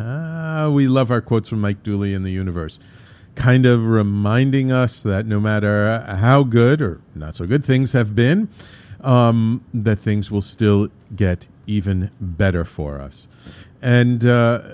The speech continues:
you know, it, it's an interesting quote because oftentimes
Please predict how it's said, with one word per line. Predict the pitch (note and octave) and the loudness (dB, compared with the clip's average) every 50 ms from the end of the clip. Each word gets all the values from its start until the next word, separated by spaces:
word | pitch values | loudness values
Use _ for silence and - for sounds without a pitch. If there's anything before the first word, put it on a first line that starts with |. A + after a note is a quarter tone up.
| - - A2 - - - - - - - _ _ _ _ _ _ _ _ - | -20 -20 -20 -20 -20 -20 -20 -20 -20 -20 _ _ _ _ _ _ _ _ -10
you | F3+ F3+ D3 F3 | -6 2 4 4
know, | F3 F3 E3 E3+ | 4 4 2 2
it, | E3+ E3 | 0 -2
it's | D#3+ D#3+ E3 E3+ F#3 F3+ - - | -4 -8 -6 -4 -4 -2 -2 -2
an | F#3+ G3 | -2 -2
interesting | G#3+ G#3+ - B3+ A3+ - - F3+ D3 | -2 -2 -2 -4 -4 -2 -2 -2 -2
quote | C3 - - - C#3+ A#2+ G#2 - - | -4 -4 -2 2 4 4 2 2 0
because | B2 A#2 - - - B2+ B2 A#2+ A#2 A2+ G#2 - - _ _ - | -4 -4 -4 -4 -4 -4 -2 -2 -2 -2 -4 -10 -18 _ _ -8
oftentimes | D3+ E3+ F#3 - G#3 F#3+ E3 - C#3 C3+ B2 B2 A#2+ A#2+ A#2 G#2+ - | -6 -6 -2 -2 -2 -2 0 0 0 0 2 2 2 0 -2 -4 -8